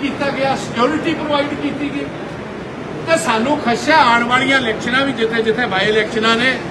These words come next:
ਉੱਥੇ ਵੀ ਗੈਂਗਸਟਰ ਦਾ ਇਸਤੇਮਾਲ ਕਰਨਾ। ਵੇਖੋ, ਅੱਜ ਵਕਤ ਮੰਗਣ ਦੇ ਬਾਵਜੂਦ ਵੀ ਸਾਡਾ ਇਨਹੈਰੈਂਟ ਰਾਈਟ ਜਿਹੜਾ ਆਪੋਜੀਸ਼ਨ ਦਾ, ਉਹ ਇਸ ਸਪੀਕਰ ਨੇ ਖੋਇਆ।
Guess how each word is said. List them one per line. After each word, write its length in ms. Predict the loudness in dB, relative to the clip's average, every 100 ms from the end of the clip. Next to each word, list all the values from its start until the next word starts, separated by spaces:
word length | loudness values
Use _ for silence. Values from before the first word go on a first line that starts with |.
| -6 -6 -4
ਉੱਥੇ 360 | 2 2 4 2
ਵੀ 220 | 2 -2 -2
ਗੈਂਗਸਟਰ 560 | -2 -2 -4 -4 -2
ਦਾ 60 | -2
ਇਸਤੇਮਾਲ 480 | -2 -2 0 0 -2
ਕਰਨਾ। 320 | -4 -6 -6 -8 -8 -8 -8 -8 -8 -8 -10 -8 -4
ਵੇਖੋ, 400 | -2 2 4 4
ਅੱਜ 180 | 4 4 4 2 -6 -8 -8 -8 -8 -6 -2
ਵਕਤ 300 | 0 2 2
ਮੰਗਣ 360 | 2 0 0
ਦੇ 160 | 2 2
ਬਾਵਜੂਦ 540 | 4 2 4 4 4
ਵੀ 140 | 2 -2 -4 -8 -8 -10 -8 -2
ਸਾਡਾ 280 | 0 2 2
ਇਨਹੈਰੈਂਟ 540 | 2 0 0 0 0 0
ਰਾਈਟ 200 | 2 2
ਜਿਹੜਾ 260 | 0 2
ਆਪੋਜੀਸ਼ਨ 560 | 2 2 -2 -2 -2 0
ਦਾ, 200 | 0 0 0
ਉਹ 100 | 4
ਇਸ 120 | 4
ਸਪੀਕਰ 400 | 2 -4 -4 -4
ਨੇ 120 | -2
ਖੋਇਆ। 380 | -2 2 2 2